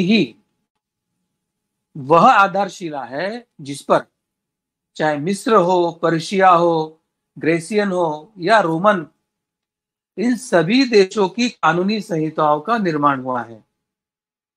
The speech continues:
और वे आगे कहते कि आज भी यूरोप में मनु का प्रभाव अनुभव किया जा सकता, किया जा सकता है। यानी संक्षेप में उन्होंने अंग्रेजी में यही कहा था कि मनुस्मृति was the foundation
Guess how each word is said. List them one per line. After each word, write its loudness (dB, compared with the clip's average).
और 2
वे 2
आगे 4
कहते -4
कि -6
आज 2
भी 0
यूरोप 0
में -6
मनु -4
का 2
प्रभाव 0
अनुभव -4
किया 0
जा -2
सकता, -8
किया 4
जा -4
सकता -12
है। -16
यानी -2
संक्षेप 0
में 2
उन्होंने 4
अंग्रेजी 4
में 0
यही 2
कहा 2
था 0
कि 0
मनुस्मृति -2
was 4
the 2
foundation 0